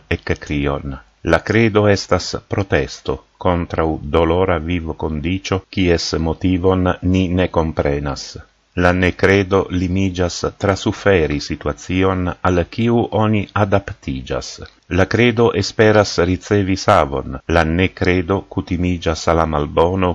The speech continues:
kiu subpremas nin kaj daŭrigas tiel.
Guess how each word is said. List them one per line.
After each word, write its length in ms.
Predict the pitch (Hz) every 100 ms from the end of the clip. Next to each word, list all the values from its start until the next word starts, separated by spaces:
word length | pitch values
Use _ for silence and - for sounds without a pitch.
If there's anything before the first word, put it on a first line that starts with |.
| -
kiu 320 | 85 80 69
subpremas 960 | - 76 71 - 87 90 85 73 - 71
nin 460 | 76 87 92 98 -
kaj 240 | 101 92 92 90
daŭrigas 720 | 85 85 87 87 82 82 - 73
tiel. 500 | - 67 67 60